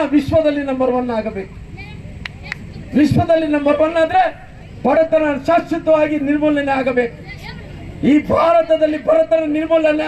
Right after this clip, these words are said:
ಆದ್ರೆ ನಮ್ಮ ಭಾರತ ಆರ್ಥಿಕ ಶಕ್ತಿಯಾಗಿ ಬೆಳೆದ್ರೆ ಇವತ್ತು ನಮ್ಮ ಬಡತನದಲ್ಲಿದ್ದಂಥ ಕಷ್ಟಗಳು ಕ-, ಕಳೆದು ಹೋಗಬೇಕು. ಬಡವರು ಬೆಳಗ್ಗೆ ಎದ್ರೆ ಕೂಲಿ ಮಾಡ್ಕೋಬೇಕು, ಊಟ ಮಾಡ್ಬೇಕು. ಅಂತ ವ್ಯಕ್ತರು ಅವ್ರ ಕಾಲ ಮೇಲೆ ಅವ್ರು ನಿಲ್ಲಬೇಕನ್ನಂತ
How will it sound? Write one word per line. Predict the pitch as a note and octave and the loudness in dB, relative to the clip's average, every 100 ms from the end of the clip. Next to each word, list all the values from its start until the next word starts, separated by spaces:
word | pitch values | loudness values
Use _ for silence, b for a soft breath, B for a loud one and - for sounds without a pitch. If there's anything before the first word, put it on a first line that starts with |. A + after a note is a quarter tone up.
| D#4 | 0
ಆದ್ರೆ | E4+ F#4 D#4 - - - - - - F3+ | 2 2 0 -4 -18 -20 -18 -18 -8 0
ನಮ್ಮ | A#3+ B3 A3 | 2 2 2
ಭಾರತ | C4 D#4+ D4 C#4+ C4+ C4+ | 4 4 2 0 0 -2
ಆರ್ಥಿಕ | D#4+ D#4 D4 C4+ | -2 -2 -2 0
ಶಕ್ತಿಯಾಗಿ | D4 - C#4+ C4+ B3+ | 0 0 -2 -2 0
ಬೆಳೆದ್ರೆ | C4+ D4 D#4+ C#4 - - - - - - D3 | 0 2 2 0 -4 -12 -16 -16 -14 -10 -2
ಇವತ್ತು | A3+ A#3 A3+ | 0 0 0
ನಮ್ಮ | G#3+ F#3 | -2 0
ಬಡತನದಲ್ಲಿದ್ದಂಥ | A#3 C#4+ C#4+ C4+ B3+ B3 B3 A#3 A#3 | 0 2 0 0 -2 -2 -2 -4 -2
ಕಷ್ಟಗಳು | D4+ D4 D#4 D#4 C4+ | 0 0 -4 -6 -6
ಕ-, | - A#3+ - | -6 -4 0
ಕಳೆದು | B3+ B3+ | 2 2
ಹೋಗಬೇಕು. | A#3 A3+ G#3+ - - - - - - - - - | 2 0 -4 -10 -16 -18 -18 -18 -18 -18 -16 -2
ಬಡವರು | A3+ D#4 D#4+ C4+ | 0 2 2 2
ಬೆಳಗ್ಗೆ | C4+ D#4+ D4+ D4+ | 0 0 2 0
ಎದ್ರೆ | - E4+ E4+ - - - - - - - | 0 2 2 0 -12 -18 -18 -18 -18 -6
ಕೂಲಿ | - G4 G4 | 2 2 4
ಮಾಡ್ಕೋಬೇಕು, | F4 E4 E4 D#4+ D#4 D4+ | 0 0 0 0 0 0
ಊಟ | D4+ D4+ C#4+ | 2 2 2
ಮಾಡ್ಬೇಕು. | C4+ B3+ A#3 - - - - - - - A3 | 0 -2 -4 -10 -18 -16 -16 -14 -16 -6 -2
ಅಂತ | C4+ C#4 C4+ | 0 2 2
ವ್ಯಕ್ತರು | D4+ - F#4+ F#4 | 0 0 2 2
ಅವ್ರ | D#4 D#4 D4 | 2 0 -2
ಕಾಲ | D4+ D4+ | 0 0
ಮೇಲೆ | D4+ C#4+ | 0 0
ಅವ್ರು | C4+ C4 | 0 0
ನಿಲ್ಲಬೇಕನ್ನಂತ | C#4+ E4+ E4 D#4+ D4 C#4+ | 0 0 0 2 0 0